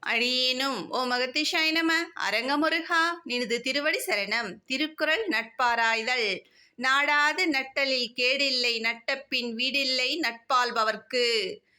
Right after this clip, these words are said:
நட்பு செய்த பிறகு நட்பை உடையவருக்கு அதிலிருந்து விடுதலை இல்லை. ஆகையால் ஆராயாமல் நட்பு செய்வதைப் போல் கெடுதியானது வேறு இல்லை.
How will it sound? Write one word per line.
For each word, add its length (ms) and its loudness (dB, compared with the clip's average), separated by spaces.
நட்பு 360 -2
செய்த 320 0
பிறகு 480 -2
நட்பை 380 -2
உடையவருக்கு 640 -2
அதிலிருந்து 680 0
விடுதலை 480 0
இல்லை. 340 0
ஆகையால் 580 0
ஆராயாமல் 720 0
நட்பு 340 -4
செய்வதைப் 500 -2
போல் 260 -2
கெடுதியானது 840 -2
வேறு 380 0
இல்லை. 680 -2